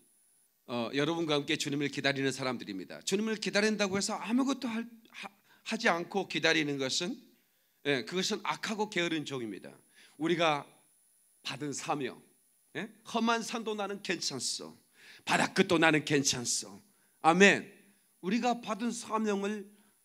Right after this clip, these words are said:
가지고 마지막 주 오시는 그날까지,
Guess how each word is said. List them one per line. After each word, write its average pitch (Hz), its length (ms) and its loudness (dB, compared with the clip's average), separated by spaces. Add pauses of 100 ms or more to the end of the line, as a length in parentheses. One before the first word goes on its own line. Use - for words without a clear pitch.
(1800)
가지고 202 680 -2 (260)
마지막 226 600 6
주 - 140 2
오시는 233 420 2
그날까지, 202 880 0